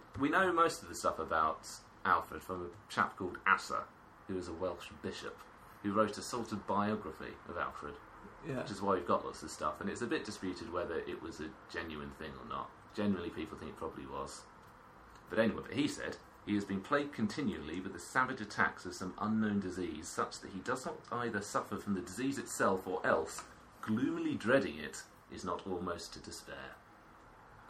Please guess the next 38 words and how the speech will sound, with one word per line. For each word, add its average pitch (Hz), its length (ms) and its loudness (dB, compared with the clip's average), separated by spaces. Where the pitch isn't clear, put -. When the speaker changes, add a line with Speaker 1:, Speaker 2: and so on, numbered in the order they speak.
Speaker 2:
Crumbs. 107 420 -4
He 151 80 -6
Speaker 1:
So 156 60 4
Speaker 2:
doesn't 139 140 2
sound 147 180 4
like 123 120 4
some 123 280 -2
great 113 220 2
person 113 300 -6
at 117 80 -8
all. 101 160 -6
Speaker 1:
Indeed, 120 560 8
but - 320 4
renowned 117 320 8
historian 107 460 8
Michael 113 360 8
Wood 101 360 6
says, - 500 0
uh, 98 200 6
that 98 240 2
he 104 120 0
must 113 200 4
have 104 100 2
been 98 120 4
a 92 60 -2
tough, - 320 -2
just - 240 -2
and 92 80 -4
well-respected 92 580 0
king, 82 240 -8
'cause 98 160 -8
if 104 140 -2
he'd 95 220 -4
been 87 160 -4
a - 20 -8
meek, 90 360 -4
hypochondriac 90 680 -2
Christian, 80 400 -6